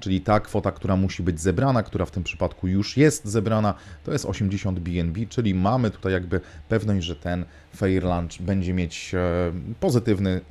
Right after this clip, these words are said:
koniec, czyli tym samym będzie mieć listing samego tokenu.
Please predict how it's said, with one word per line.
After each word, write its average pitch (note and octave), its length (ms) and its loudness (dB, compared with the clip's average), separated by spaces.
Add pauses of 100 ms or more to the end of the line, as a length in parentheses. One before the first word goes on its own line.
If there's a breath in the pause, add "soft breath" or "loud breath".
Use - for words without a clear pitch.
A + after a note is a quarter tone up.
(200)
koniec, A2+ 420 2 (460 loud breath)
czyli D3 220 2
tym G2+ 160 0
samym F#2+ 360 0
będzie F2 320 0
mieć E2 240 -4 (220 soft breath)
listing G#2+ 460 0
samego F#2 320 0
tokenu. D#2 340 -4